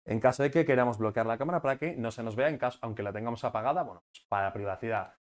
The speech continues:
Eh, en cuanto a conexiones, contamos, en cuanto a conexiones, contamos con Bluetooth y Wi-Fi para conectarlo de manera inalámbrica y os voy a hablar un poquito de los puertos con los que contamos. Vamos a por ello. Vale,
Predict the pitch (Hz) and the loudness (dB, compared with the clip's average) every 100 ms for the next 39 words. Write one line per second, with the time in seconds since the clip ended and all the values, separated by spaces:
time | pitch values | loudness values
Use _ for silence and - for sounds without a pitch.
0 | _ _ - 143 139 139 147 143 147 143 | _ _ 0 4 6 4 2 4 4 4
1 | 147 147 180 170 156 143 180 160 110 - | 0 -2 -2 -2 0 4 4 4 2 -4
2 | - _ _ _ _ _ _ _ _ _ | -16 _ _ _ _ _ _ _ _ _
3 | 139 135 143 139 139 139 170 156 - 139 | -8 0 4 4 2 2 0 0 0 2
4 | 151 139 - 131 131 170 170 135 113 - | 4 2 4 4 6 6 6 6 2 0
5 | 117 127 180 240 254 247 131 107 95 95 | 0 4 4 4 2 4 4 6 4 2
6 | 110 110 143 135 117 110 123 123 131 180 | 0 0 2 2 2 0 -2 -2 -2 -2
7 | 220 220 127 123 151 160 160 143 147 180 | 0 0 0 0 2 2 0 -2 -2 -2
8 | 139 101 - 127 135 160 135 104 95 98 | -2 -2 -2 -2 0 -2 -2 -4 -6 -8
9 | 98 95 87 _ _ _ - 110 104 92 | -4 -6 -6 _ _ _ -10 -6 -6 -6
10 | 87 78 _ _ _ _ _ _ _ _ | -10 -16 _ _ _ _ _ _ _ _
11 | _ _ _ - 143 92 | _ _ _ 4 4 4